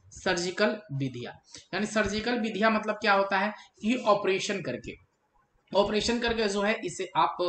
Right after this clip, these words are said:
control किया जा सकता है रासायनिक विधियां के माध्यम से। तो रासायनिक विधियां को ही हम बोल सकते हैं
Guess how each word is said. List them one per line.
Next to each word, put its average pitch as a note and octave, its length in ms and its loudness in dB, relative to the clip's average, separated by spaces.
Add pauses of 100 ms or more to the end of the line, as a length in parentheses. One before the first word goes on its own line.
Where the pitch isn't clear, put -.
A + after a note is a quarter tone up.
(520)
control E3+ 360 0
किया F3 260 2
जा F3 120 4
सकता E3+ 360 0
है F#3 160 -2 (260)
रासायनिक D3 560 0
विधियां B2 340 -6
के A3 160 -2 (340)
माध्यम A#2+ 420 -4
से। B2+ 140 -12
तो - 120 -4
रासायनिक E3 520 2
विधियां G3+ 360 4
को G#3+ 120 -2
ही G#3 100 2
हम G3+ 100 0
बोल G3 160 -2
सकते - 280 -6
हैं G3+ 160 -4